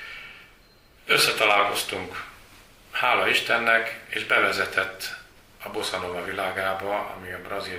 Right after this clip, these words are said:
jazz világa. Remélem, hogy ráérzett arra, hogy nekem ehhez van érzékem, <laughs> azokhoz a jazzes akkordokhoz, de mivel portugál, ezért portugál népzenét is játszottunk, és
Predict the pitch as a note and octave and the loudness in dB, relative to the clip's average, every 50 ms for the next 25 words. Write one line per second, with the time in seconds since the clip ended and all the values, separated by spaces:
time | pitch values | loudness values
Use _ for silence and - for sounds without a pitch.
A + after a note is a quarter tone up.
0 | F2 F2+ F2+ F2+ - - - - - - - - - - - - G2+ G#2 G#2+ A2 | -8 -8 -8 -6 -8 -8 -8 -10 -16 -18 -18 -18 -20 -20 -18 -10 -6 -2 0 2
1 | G#2+ G#2 G#2 G2+ G2+ G2+ G2+ G#2 G2+ - - - - - - - - - - - | 4 4 2 2 0 -2 -2 -2 -4 -6 -10 -14 -16 -18 -18 -20 -20 -20 -20 -20
2 | - - - - - - - - - - - C3 C3 B2 A#2 A2 G#2+ G#2+ G#2 G#2 | -20 -20 -20 -20 -20 -20 -16 -12 -4 0 4 4 6 6 6 6 6 6 4 2
3 | G2+ G2+ G2 F#2+ - - - - A2 A2 A2 A2+ A#2 A2 G#2 G2 G2 G2 G2 G2 | 0 -2 -2 -2 -6 -10 -12 -10 -2 2 6 6 8 8 6 4 2 0 -2 -2
4 | - - G#2+ G#2+ G#2 G2+ G2+ G2+ G2 G2 F#2+ - - G2 G2 F#2+ G2 G#2 G2 - | 0 2 2 2 2 2 2 0 -2 -2 -4 -4 -4 -4 -4 -2 -4 -4 -4 -2
5 | G#2+ A2 G#2 G#2 G2+ G2+ G2 - G#2 G2+ G2+ - - A2+ A#2 B2 A#2 - - - | 0 0 0 2 0 0 0 0 -2 -2 -2 0 2 2 2 2 2 2 0 0
6 | - - - - - - - - - - - - B2 A2+ A2+ A2 A2+ A2 G#2+ A2 | 0 0 -4 -4 -4 -4 -6 -8 -10 -10 -4 -2 0 2 2 2 2 2 4 4
7 | - - C3+ B2 A#2 A2+ G#2 - - A#2+ - - A#2+ A2+ A2 A#2 A#2 A#2 - - | 6 6 6 6 6 4 4 4 4 2 2 0 0 0 2 2 0 0 -2 -2
8 | C3+ C#3 - - - - - - - - - - C3 C3 C3 C3 C3 B2+ C3 C#3 | -2 -2 -4 -6 -8 -10 -10 -10 -10 -6 -2 2 4 6 6 8 6 6 6 4
9 | C3 B2 A2+ A2 A2 A2 G#2+ G#2 G#2+ G2+ - - A2 A2+ A2 G2+ F#2+ F#2+ F#2+ G2+ | 4 4 6 6 6 8 6 6 6 4 2 2 0 -2 0 0 0 0 2 0
10 | G2 F#2 F#2+ F#2+ F2+ F#2+ F2+ F2+ G2+ F2 - - F2+ F2+ - - - - - F#2 | 0 -2 -2 -2 -2 -2 -4 -4 -4 -4 -2 -2 -4 -6 -6 -8 -10 -12 -12 -12
11 | F2+ F2+ - F#2 F2+ - - - | -12 -10 -4 -2 -2 -2 -2 -2